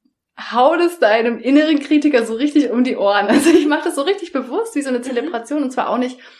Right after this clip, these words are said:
Speaker 1: ha-, irgendwie hasserfüllt meinem inneren Kritiker gegenüber, sondern einfach wieder wie in diesem Argumente,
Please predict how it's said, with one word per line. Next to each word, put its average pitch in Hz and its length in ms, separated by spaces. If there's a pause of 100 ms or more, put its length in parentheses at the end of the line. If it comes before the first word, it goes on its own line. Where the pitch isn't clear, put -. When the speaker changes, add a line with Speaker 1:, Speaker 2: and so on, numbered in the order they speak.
(140)
Speaker 1:
ha-, - 220
irgendwie 208 280
hasserfüllt 294 600
meinem 269 180
inneren 277 320
Kritiker 277 420
gegenüber, 240 360
sondern 220 200
einfach 214 280
wieder 226 320
wie 214 200
in 359 120
diesem 208 220
Argumente, 233 640